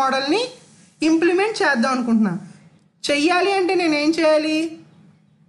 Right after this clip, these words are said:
అనేది ఇప్పుడు మీకు చెప్తున్నా. First psychic లెర్న్ని మనం ఎలా import చేయాలంటే from ఎస్కేఎల్ఆర్ఎన్ డాట్ లీనియర్ మోడల్. ఇక్కడ linear రిగ్రెషన్ని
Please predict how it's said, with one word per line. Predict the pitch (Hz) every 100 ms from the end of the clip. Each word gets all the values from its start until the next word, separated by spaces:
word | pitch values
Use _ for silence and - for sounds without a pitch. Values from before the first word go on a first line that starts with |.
| _ _ _ _ _ 226
అనేది | 262 330 453
ఇప్పుడు | 370 320
మీకు | 302 -
చెప్తున్నా. | 226 - 180 147 - - -
First | 277 277 - 370 508 - - - - - - _ _ -
psychic | 294 302 359 370
లెర్న్ని | 349 269 254 285 440 349
మనం | 302 285
ఎలా | 285 330
import | 311 294 294
చేయాలంటే | 277 254 226 226 403 427
from | 403 440 - - 233
ఎస్కేఎల్ఆర్ఎన్ | 233 - 320 311 285 285 269
డాట్ | 320 - 254
లీనియర్ | 277 294 294 262
మోడల్. | 240 220 165 165 - - - _ _ _ _ 240
ఇక్కడ | 302 440 523 - - - 240
linear | 311 349 330 277
రిగ్రెషన్ని | 247 285 320 277 285